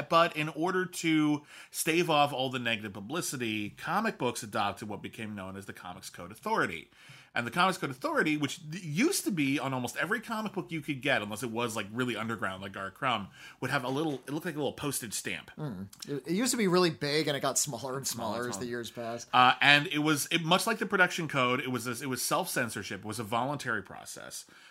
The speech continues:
Speaker 1: Uh, but, uh, it basically was like the production code of the, that was started in the nineteen thirties for mainstream Hollywood. It was a series of rules that dictated what could or could not be in a comic book under the assumption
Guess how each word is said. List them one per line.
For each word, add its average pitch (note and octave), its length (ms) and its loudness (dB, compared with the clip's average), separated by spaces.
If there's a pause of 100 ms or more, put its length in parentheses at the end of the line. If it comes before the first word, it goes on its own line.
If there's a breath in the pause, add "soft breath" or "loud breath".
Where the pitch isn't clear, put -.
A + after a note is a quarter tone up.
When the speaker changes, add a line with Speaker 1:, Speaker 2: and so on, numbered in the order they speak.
(120 loud breath)
Speaker 1:
Uh, F#2+ 380 0 (180)
but, B2 520 0 (120)
uh, A#2+ 380 6
it C3 180 2
basically C3 460 -2
was A#2+ 440 0 (180)
like C3 300 2
the D3+ 80 0
production C3 480 -2
code A2 300 -4
of A2 100 -8
the, G#2+ 320 -4
that G#2+ 80 -4
was G#2 140 -6
started A2+ 380 -2
in A2 60 -6
the G#2+ 60 -6
nineteen G#2 360 -8
thirties G2+ 340 -8
for G#2+ 100 -10
mainstream G#2 420 -8
Hollywood. C3 580 -2 (500 loud breath)
It - 60 -2
was A#3 180 0
a B3+ 80 0
series A#3+ 800 -2 (100)
of D#3+ 520 4
rules D3+ 880 0 (120)
that B2+ 320 0
dictated D3 540 -2
what B2+ 180 -4
could C3 220 -4
or B2 60 -4
could A2+ 260 -6
not G2+ 320 -4
be G2 140 -6
in F#2 80 -8
a F#2+ 40 -10
comic C3+ 380 -2
book G2+ 220 -6
under A#2+ 180 -6
the A2 160 -6
assumption A2+ 680 -2